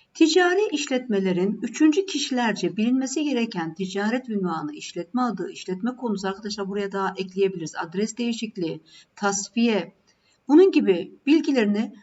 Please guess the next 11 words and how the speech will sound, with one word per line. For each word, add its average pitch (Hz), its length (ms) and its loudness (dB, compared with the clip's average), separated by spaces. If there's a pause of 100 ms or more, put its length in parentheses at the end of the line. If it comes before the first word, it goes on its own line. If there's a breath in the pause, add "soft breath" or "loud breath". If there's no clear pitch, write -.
(140 loud breath)
mutlaka 233 600 2
tacirler, 226 500 0
üçüncü 277 260 -6
kişilerin 214 400 -2
bilmesi 240 340 -2
gerekiyorsa 202 800 -2 (300 loud breath)
bunu 311 180 6
mutlaka 233 640 0 (260 loud breath)
ticaret 311 640 2
siciline, 190 760 -4 (4000)
siciline 185 920 -2